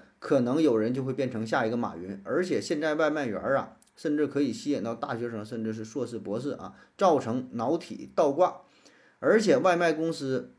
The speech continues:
自己没有车，甚至不交保险，风险全部到了外卖员儿身上。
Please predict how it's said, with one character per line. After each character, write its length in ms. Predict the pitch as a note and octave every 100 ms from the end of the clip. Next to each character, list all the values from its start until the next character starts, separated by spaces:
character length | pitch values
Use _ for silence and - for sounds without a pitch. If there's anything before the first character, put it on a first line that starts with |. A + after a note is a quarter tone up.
| _ -
自 160 | F#3+
己 100 | C3
没 100 | A#2+
有 160 | D#3+ A#2
车， 260 | - -
甚 220 | F#2 C#3+ C3+
至 80 |
不 140 | C3+ D3+
交 160 | C3+
保 200 | A#2 A2
险， 360 | C#3 - - - _ _ _ _
风 240 | - F3 F3
险 220 | D3+ G#2+
全 320 | - G2+ C3
部 200 | F3+ C#3
到 280 | B2 D3 C3
了 220 | A#2 G#2
外 220 | - C#3+
卖 200 | C3+ C#3+
员 140 | A2 G2+
儿 60 |
身 300 | A2 A#2+ G2+
上。 280 | G2 G2 -